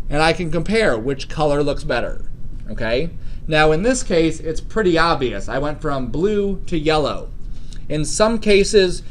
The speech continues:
we're gonna take a slider and we're gonna nudge it over like point two, and then we're gonna be comparing what it looks like. And sometimes it's very difficult to remember what it looked like before. So this keep image is essential to do that.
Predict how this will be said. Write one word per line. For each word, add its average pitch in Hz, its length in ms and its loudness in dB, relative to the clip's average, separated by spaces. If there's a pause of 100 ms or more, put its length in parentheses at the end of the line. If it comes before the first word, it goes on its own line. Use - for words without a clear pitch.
(180)
we're 185 160 4
gonna 196 180 2
take 196 240 0
a 170 80 2
slider 190 760 2 (120)
and 160 140 4
we're 180 80 4
gonna 160 140 6
nudge 165 260 2
it 160 80 2
over 165 280 6
like 151 260 4
point 175 340 -2
two, 214 460 2 (260)
and 147 140 2
then 175 120 2
we're 180 100 4
gonna 175 120 2
be 165 100 4
comparing 160 540 2
what 147 140 4
it 123 40 -2
looks 151 280 0
like. 107 260 0
And 120 240 -2
sometimes 196 440 0
it's 135 100 -2
very 165 240 6
difficult 151 480 2
to 143 80 0
remember 151 420 2
what 139 220 2
it 117 60 -2
looked 139 220 0
like 139 200 0
before. 123 500 0 (460)
So 139 260 4
this 160 320 2
keep 214 320 -2
image 202 460 2
is 151 220 2
essential 160 520 2
to 147 120 -2
do 139 200 2
that. 95 260 -2